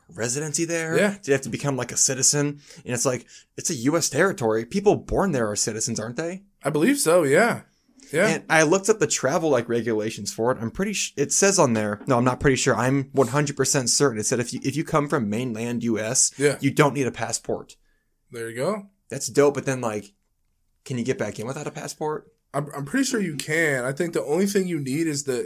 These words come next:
Speaker 2: it's, it's, like, brand new, like, on your license. I still don't have it 'cause I'm lazy, but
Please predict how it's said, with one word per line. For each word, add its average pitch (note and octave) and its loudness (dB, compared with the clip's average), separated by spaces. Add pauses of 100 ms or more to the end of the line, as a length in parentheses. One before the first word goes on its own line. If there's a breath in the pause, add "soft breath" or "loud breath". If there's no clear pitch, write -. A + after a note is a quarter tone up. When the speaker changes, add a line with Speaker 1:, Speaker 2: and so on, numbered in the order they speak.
Speaker 2:
it's, C3 -4
it's, C#3+ -2
like, A#2+ -4
brand E3 2
new, D#3 0
like, C3 -2
on C3+ -2
your C3+ 2
license. B2+ -6
I C3 -4
still C3 -2
don't A#2 -8
have A2+ -4
it A2 -10
'cause A2+ -12
I'm A2+ -10
lazy, B2+ -4
but A#2 -8